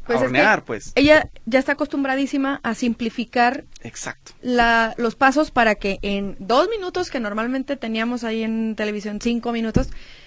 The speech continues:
Speaker 1: se expusiera todo el proceso sin ninguna duda.
Speaker 2: Ujú.
Speaker 1: Entonces lo hace muy bien por eso. Por eso, Víctor Montes, pedíamos que viniera a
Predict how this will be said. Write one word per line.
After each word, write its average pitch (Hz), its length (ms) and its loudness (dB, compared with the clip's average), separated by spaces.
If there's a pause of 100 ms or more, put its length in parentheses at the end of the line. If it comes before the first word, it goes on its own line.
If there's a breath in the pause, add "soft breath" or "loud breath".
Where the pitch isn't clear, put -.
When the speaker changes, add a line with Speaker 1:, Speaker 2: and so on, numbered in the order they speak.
(300 loud breath)
Speaker 1:
se 202 760 0
expusiera 233 560 0
todo 240 240 2
el 240 80 0
proceso 247 560 -2
sin 220 240 -6
ninguna 202 340 -4
duda. 226 280 -2 (120)
Speaker 2:
Ujú. 131 260 -6
Speaker 1:
Entonces 359 360 -6
lo 320 120 -2
hace 302 160 -2
muy 285 100 -2
bien 233 120 -6
por 254 120 -4
eso. 226 320 -8
Por 294 200 2
eso, 285 360 2
Víctor 196 300 -4
Montes, 180 400 -4
pedíamos 214 640 -4
que 208 120 -8
viniera 196 520 -8
a 180 340 -6